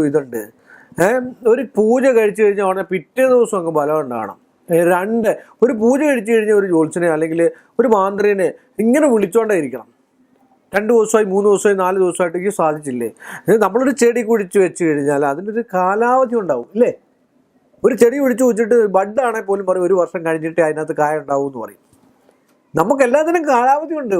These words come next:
ഒരു പൂജ ചെയ്ത് കഴിഞ്ഞാൽ ഇത്ര ദിവസം കൊണ്ടേ അത് ഫലമാകത്തുള്ളൂ. നിങ്ങളുടെ നല്ല സമയം കൂടെ ആണെങ്കിലേ ഫലമാകത്തുള്ളൂ. വെറുതെ ഞാൻ ഒരു പൂജ ചെയ്ത് ഇരുന്നിട്ടും കാര്യമില്ല.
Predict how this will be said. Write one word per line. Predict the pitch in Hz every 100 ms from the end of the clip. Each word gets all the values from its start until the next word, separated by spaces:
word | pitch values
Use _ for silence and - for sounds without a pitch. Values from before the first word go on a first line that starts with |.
| 165
ഒരു | 214 180
പൂജ | 180 240
ചെയ്ത് | 277 262 254
കഴിഞ്ഞാൽ | 247 262 202
ഇത്ര | - 233
ദിവസം | 233 208 233
കൊണ്ടേ | 240 233
അത് | 220
ഫലമാകത്തുള്ളൂ. | 196 208 180 156 131 - - -
നിങ്ങളുടെ | 190 240 262
നല്ല | 247 247
സമയം | 247 254 254
കൂടെ | 247
ആണെങ്കിലേ | 226 240 254 294
ഫലമാകത്തുള്ളൂ. | 254 214 185 160 127 92 _ _ _ _ _ _ _ -
വെറുതെ | 160 208 226
ഞാൻ | 240
ഒരു | 214
പൂജ | 202
ചെയ്ത് | 208 208
ഇരുന്നിട്ടും | 202 190 185 180
കാര്യമില്ല. | 147 139 117